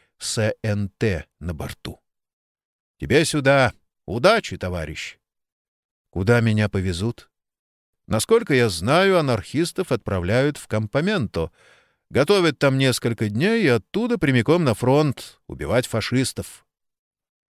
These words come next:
Конвоир подождал, пока Марио заберется в кузов. Внутри на боковых скамьях уже сидело пять человек. Взгляд у них был потерянный,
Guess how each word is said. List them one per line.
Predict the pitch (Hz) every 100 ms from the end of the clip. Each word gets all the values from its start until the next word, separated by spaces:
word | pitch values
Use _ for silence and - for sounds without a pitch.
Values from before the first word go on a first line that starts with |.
| -
Конвоир | 98 107 120 120
подождал, | - 113 120 104 127 120
пока | 113 110 110
Марио | 117 117 110 104
заберется | 101 104 107 101 -
в | 107
кузов. | - 95 78 76 - _ _ _ _ _ _
Внутри | 90 131 147 131 175 220
на | 175
боковых | 135 139 170 147
скамьях | - 113 107 143 165 135
уже | 113 139
сидело | 151 151 131 107 95
пять | 92 98 87
человек. | - 90 87 85 85 - _ _ _ _ _ _ -
Взгляд | 87 101 151 170 131
у |
них | 117 98
был | 104 101
потерянный, | 95 90 123 143 151 147 143 - -